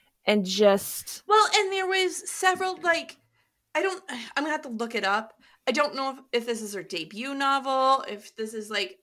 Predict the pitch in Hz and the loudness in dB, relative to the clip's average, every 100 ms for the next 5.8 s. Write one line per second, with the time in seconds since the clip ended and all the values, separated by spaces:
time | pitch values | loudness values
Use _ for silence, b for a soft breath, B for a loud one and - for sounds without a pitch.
0 | 220 - 208 180 - - 202 220 220 214 | -8 -6 -6 -10 -12 0 2 2 6 6
1 | 214 208 185 185 - 240 - 214 233 214 | 6 2 2 0 -8 -14 -4 -2 0 -2
2 | 202 151 B B 294 - 392 415 403 - | -2 -4 B B -4 2 4 6 4 4
3 | - 294 302 330 339 262 254 247 294 277 | 6 6 6 0 0 0 0 -2 -4 0
4 | 294 262 320 320 - 262 285 202 165 156 | 2 2 -2 -4 2 2 2 4 2 2
5 | 156 160 160 156 151 143 156 | -4 -4 0 -2 -2 -4 -2